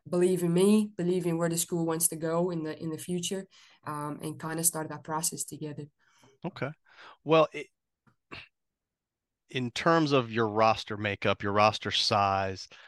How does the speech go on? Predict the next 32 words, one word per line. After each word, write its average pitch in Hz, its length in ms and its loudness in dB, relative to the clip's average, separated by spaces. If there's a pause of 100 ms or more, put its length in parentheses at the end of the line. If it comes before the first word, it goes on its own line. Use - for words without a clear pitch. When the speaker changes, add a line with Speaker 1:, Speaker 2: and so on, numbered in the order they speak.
(300)
Speaker 2:
and, 95 360 -8
and 110 140 0
I 107 60 4
know 110 140 4
it's 107 100 -2
gonna 110 100 -4
be 110 80 -2
maybe 107 220 0
a - 20 0
little 104 140 0
bit 101 120 -6
different 104 260 -4
this - 220 0
year, 92 160 -4
but, 101 300 -4
but 110 140 0 (100)
is 135 300 4
there 120 520 6 (100)
a 110 200 0
roster 107 480 2
size 107 440 0
that 104 200 -8
you 107 160 -4
feel 107 300 2
is 104 100 0
ideal 101 380 2
that 98 160 -4 (160)
you 113 100 -10
would 107 140 -4
like 107 320 2
to 107 120 2
have, 110 420 4